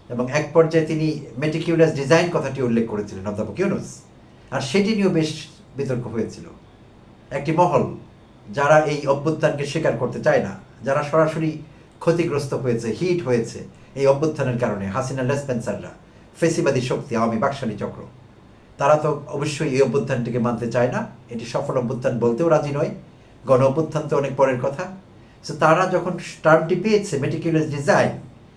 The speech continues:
তারা নড়ে চড়ে বসেছিল। বিভিন্ন জায়গায় তারা সরব ছিল সমালোচনায় যে এটা তো ষড়যন্ত্র, এটা স্বতঃস্ফূর্ত কোনো কিছু ছিল না।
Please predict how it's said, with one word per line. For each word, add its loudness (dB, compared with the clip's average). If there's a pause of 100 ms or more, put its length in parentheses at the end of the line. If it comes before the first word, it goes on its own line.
(180)
তারা 4
নড়ে 4
চড়ে 2
বসেছিল। -2
বিভিন্ন -2
জায়গায় 4
তারা 2 (100)
সরব 4
ছিল -6 (320)
সমালোচনায় -2 (500)
যে 2
এটা 0
তো -2
ষড়যন্ত্র, 0 (1200)
এটা -8
স্বতঃস্ফূর্ত 0
কোনো 0
কিছু -6
ছিল -4
না। -10